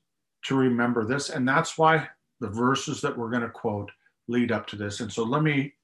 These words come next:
just share those, and you can just sort of take it in. And then if you wanna say, "Yes, this is a small way to sort of feed that side of us that, that really just wants to say yes to Jesus." If you wanna say yes to Jesus,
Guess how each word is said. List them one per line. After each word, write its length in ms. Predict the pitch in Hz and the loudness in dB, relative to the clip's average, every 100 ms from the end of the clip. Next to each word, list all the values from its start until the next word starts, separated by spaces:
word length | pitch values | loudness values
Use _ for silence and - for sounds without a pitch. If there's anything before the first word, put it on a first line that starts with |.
| _ _ _ _ _ - | _ _ _ _ _ -6
just 240 | 135 110 | -2 -2
share 340 | - 151 147 | 2 4 6
those, 360 | 147 139 139 - | 6 4 2 0
and 120 | 117 | -2
you 120 | 120 | -2
can 160 | 120 123 | 0 -2
just 160 | 117 110 | -2 -2
sort 180 | 131 | 2
of 100 | 110 | 0
take 300 | - 156 147 | 2 0 0
it 80 | 139 | -2
in. 280 | 120 120 123 _ _ _ _ - - - - | 0 -2 -4 _ _ _ _ -20 -20 -18 0
And 140 | 123 | 4
then 120 | 131 143 | 4 4
if 160 | 143 | 4
you 140 | 156 147 | 4 6
wanna 220 | 156 147 | 6 4
say, 280 | - 156 139 | 4 4 4
"Yes, 880 | 135 214 233 156 165 - - - _ _ _ _ _ _ _ _ _ _ | 6 8 10 8 6 -2 -6 -10 _ _ _ _ _ _ _ _ _ _
this 220 | 147 143 | -2 0
is 140 | 160 123 | 0 0
a 100 | 123 | -2
small 520 | - - 160 180 175 | -2 2 6 6 6
way 260 | 139 131 131 | 4 4 2
to 160 | - | -2
sort 320 | 120 143 127 | -4 0 2
of 340 | 120 107 101 - _ _ _ _ | 2 2 -4 -14 _ _ _ _
feed 420 | - - 160 156 131 | -18 0 4 4 4
that 240 | 147 170 | 4 2
side 320 | - 123 104 | 0 0 0
of 120 | 104 107 | -2 -6
us 180 | 110 | -8
that, 200 | - 104 135 | -6 -6 -6
that 180 | 135 | -6
really 240 | 160 160 135 | 2 4 4
just 240 | 127 123 | 0 -4
wants 220 | 131 120 | -6 -6
to 100 | - | -10
say 160 | 120 123 | -2 -2
yes 300 | 104 113 - | 0 -4 -6
to 100 | 107 | -12
Jesus." 380 | 107 98 104 - | -8 -8 -8 -10
If 120 | - | -6
you 120 | 123 | -2
wanna 160 | 151 165 | 0 2
say 160 | 175 | 4
yes 220 | 156 151 156 | 4 4 2
to 100 | 139 | -4
Jesus, 360 | 139 139 135 | -2 -4 -8